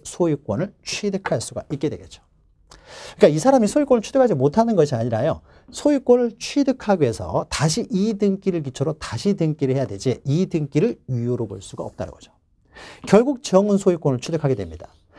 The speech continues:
그러니까 사실은 어떻습니까? 아까 요 상태로 있었을 때는 어떤 등기가 실체관계에 부합해요? 어차피 정의 소유권을 취득하니까 이 등기가 실체관계에 부합해요. 그러나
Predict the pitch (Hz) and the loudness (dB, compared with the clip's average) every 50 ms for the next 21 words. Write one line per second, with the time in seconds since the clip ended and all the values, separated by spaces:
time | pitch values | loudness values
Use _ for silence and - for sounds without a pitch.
0 | - - - 247 220 160 143 147 - 247 254 247 262 247 233 220 - 156 - - | -12 -2 0 2 4 4 4 4 4 2 2 4 4 4 4 4 4 0 0 -2
1 | 120 107 98 - 135 175 233 254 - _ - - - - 208 202 - 147 151 127 | -6 -4 0 0 0 0 0 -6 -12 _ -20 -6 2 4 6 6 6 4 4 6
2 | 135 147 175 175 226 233 240 233 226 - 226 214 196 147 127 - 143 - 127 107 | 6 6 6 6 6 4 4 4 4 4 4 4 4 4 2 2 2 0 0 -2
3 | - 104 101 123 110 - - - - - 139 147 - - 226 220 214 208 196 196 | -2 0 0 0 0 -2 -4 -6 2 2 2 2 4 2 2 4 4 4 4 2
4 | 190 180 165 165 143 131 - - 196 202 - 202 190 170 147 127 - - 131 131 | 0 2 2 2 2 2 0 -6 -6 0 2 2 2 2 2 0 2 2 0 0
5 | - - 104 113 147 214 269 285 - _ _ _ _ - - - - - _ _ | 0 -2 -2 0 0 0 0 -2 -8 _ _ _ _ -20 -20 -20 -20 -20 _ _
6 | - - 220 202 269 247 233 214 202 - 208 214 220 214 208 220 208 202 202 185 | 2 2 4 6 6 6 6 4 4 4 4 4 4 4 4 4 4 4 4 2
7 | 175 156 - 180 190 175 160 147 127 123 113 113 135 180 202 - - 190 180 175 | 0 0 0 0 2 2 2 2 2 0 0 2 4 4 4 4 4 2 2 2
8 | - 165 160 208 202 202 - - 226 202 - - - 196 175 135 127 139 151 143 | 0 0 2 0 -2 -2 -4 -6 -6 -6 -6 -8 -8 -4 -4 -2 -2 -2 -4 -6
9 | - - - 110 101 - - 95 82 - - _ _ _ _ - - 139 127 117 | -6 -4 -4 -4 -4 -4 -8 -10 -10 -10 -18 _ _ _ _ -2 0 0 0 0
10 | 135 - | -4 -6